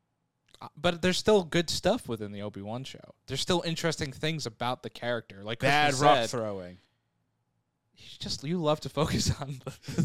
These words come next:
Speaker 1: the smallest details.
Speaker 2: The small, but that's a big detail. You guys gonna tell me that that C G I during that entire fight sequence, you're gonna say that looked, that wasn't, like, what's the word I'm looking for? It wasn't, uh, it didn't take you out of the whole thing.
Speaker 1: No, it didn't. I, I, it looked bad, but I can,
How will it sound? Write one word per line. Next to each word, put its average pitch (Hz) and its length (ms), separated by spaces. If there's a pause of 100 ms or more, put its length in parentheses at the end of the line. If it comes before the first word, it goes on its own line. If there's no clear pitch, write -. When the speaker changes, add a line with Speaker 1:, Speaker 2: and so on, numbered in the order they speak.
(120)
Speaker 1:
the 143 100
smallest 190 760
details. - 420
Speaker 2:
The 175 120
small, 202 320
but 160 160
that's 170 180
a 180 60
big 226 220
detail. 131 360
You 135 100
guys 160 220
gonna 156 140
tell 147 180
me 147 80
that 135 180
that 127 160
C 135 200
G 123 180
I 120 360 (380)
during 147 220
that 139 180
entire 135 320
fight 123 240
sequence, 110 380
you're 110 100
gonna 113 100
say 110 120
that 104 240 (160)
looked, 107 340 (580)
that 139 160
wasn't, 160 500
like, 127 180 (520)
what's 131 140
the 135 80
word 113 120
I'm 101 100
looking 95 240
for? 98 200
It 127 140
wasn't, 139 480
uh, 120 300
it 151 80
didn't 196 200
take 185 200
you 160 160
out 139 260
of 123 100
the 117 80
whole 123 180
thing. 98 320
Speaker 1:
No, 294 160
it 131 120
didn't. 196 440
I, 139 100
I, 156 200
it 151 160
looked 185 200
bad, 170 460
but 147 100
I 127 80
can, 131 160